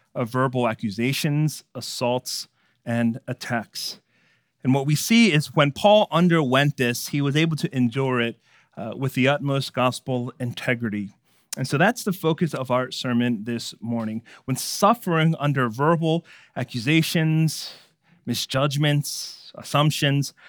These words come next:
how do you live with gospel integrity? If you are able, please stand with me for the reading of God's word. We stand because it is an act of worship,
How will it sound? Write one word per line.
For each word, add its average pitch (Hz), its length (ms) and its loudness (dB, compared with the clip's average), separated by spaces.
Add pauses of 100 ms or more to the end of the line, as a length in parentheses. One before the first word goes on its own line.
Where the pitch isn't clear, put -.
(140)
how 156 200 4
do 180 80 4
you 180 160 6
live 151 360 2
with 127 260 0
gospel 120 480 -4
integrity? 95 720 -10 (500)
If - 140 -8
you 143 120 2
are 135 120 4
able, 147 300 2
please 175 440 0
stand 170 360 2
with 151 160 -2
me 135 160 0
for 127 160 -6
the 123 80 -2
reading 147 320 2
of 123 100 2
God's 131 380 2
word. 117 320 0 (400)
We 139 160 0
stand 196 560 4
because 156 400 2
it 160 120 0
is 151 140 2
an 143 80 2
act 147 240 2
of 135 220 -2
worship, 147 480 2